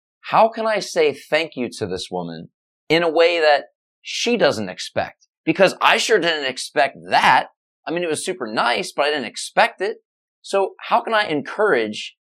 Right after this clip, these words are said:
her to keep doing that, acknowledge that gratitude that I have for that, and hopefully inspire other people to do it too? So the reason that I'm sharing this, I, I'm not looking for D Ms or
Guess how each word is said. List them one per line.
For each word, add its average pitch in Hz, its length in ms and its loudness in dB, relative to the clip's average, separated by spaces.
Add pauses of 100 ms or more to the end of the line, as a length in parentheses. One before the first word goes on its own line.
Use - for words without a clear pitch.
(120)
her 165 220 2
to 127 220 -2
keep - 420 -8 (260)
doing 156 400 0
that, 90 280 -4 (680)
acknowledge 139 760 2
that 110 300 0 (120)
gratitude 135 680 0
that 107 100 -2
I 104 80 0
have 147 340 0
for 107 120 -8
that, 87 300 -4 (460)
and 147 140 -2
hopefully 220 360 2
inspire 139 640 0
other 143 220 2
people 113 320 -8
to 95 80 -6
do 98 180 -6
it - 160 -12
too? 90 240 -10 (200)
So - 200 0
the 151 140 2
reason 214 400 0
that 190 100 -2
I'm 131 80 0
sharing 131 440 0
this, 92 260 -12
I, 107 160 2
I'm 120 100 -2
not 151 200 2
looking 156 360 -2
for 147 280 -2
D 143 200 0
Ms 131 420 0
or 104 360 -2